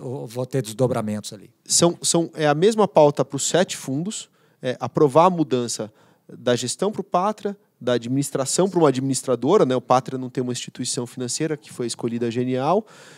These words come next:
Speaker 2: É, tem também adequações do regulamento e adaptação a um sete cinco, que é a nova resolução. Isso pros sete fundos.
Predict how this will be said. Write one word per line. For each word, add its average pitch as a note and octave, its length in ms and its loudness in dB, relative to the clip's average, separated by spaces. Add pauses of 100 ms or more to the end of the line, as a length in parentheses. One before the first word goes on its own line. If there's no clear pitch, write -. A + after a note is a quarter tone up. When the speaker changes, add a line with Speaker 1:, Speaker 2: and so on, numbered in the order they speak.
(180)
Speaker 2:
É, C3+ 220 0 (140)
tem F3+ 160 4
também D3+ 440 2
adequações C#3+ 680 2
do C3+ 120 0
regulamento C3 680 0
e - 20 2
adaptação B2+ 760 -4 (360)
a B2+ 120 0
um C#3+ 80 4
sete - 260 -4
cinco, F#3 380 -4
que - 100 -6
é - 20 -4
a A#2 40 -4
nova A#2+ 240 -2
resolução. B2+ 760 0 (420)
Isso F#3 220 -4
pros F#3 180 -6
sete F#3 300 -2
fundos. G#2 500 -10